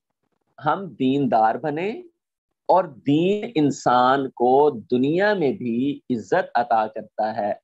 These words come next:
लोग कहते हैं शनाख्त नहीं बनेगी, या मेरी, मेरा introduction ये होगा, ये फला बंदा,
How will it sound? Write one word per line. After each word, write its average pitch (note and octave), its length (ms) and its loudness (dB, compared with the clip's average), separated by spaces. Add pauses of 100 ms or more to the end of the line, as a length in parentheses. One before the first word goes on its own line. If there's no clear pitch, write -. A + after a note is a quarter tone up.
(140)
लोग F#3+ 240 -2
कहते A#3 220 -2
हैं B3 40 0
शनाख्त E3+ 580 -2
नहीं G#3 140 -2
बनेगी, D#3+ 460 -4 (520)
या E3+ 160 2
मेरी, F3+ 520 -8 (200)
मेरा D#3 280 2
introduction E3 600 -2
ये E3 100 0
होगा, F3 180 0
ये F3 160 0
फला G#3 280 -2
बंदा, G#3 420 -2